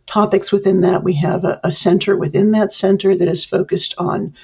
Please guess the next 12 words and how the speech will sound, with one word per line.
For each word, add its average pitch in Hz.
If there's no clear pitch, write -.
education, 190
training, 190
and, 175
and 190
entering 190
work 175
life 277
during 208
this 208
stage 208
of 208
life. 208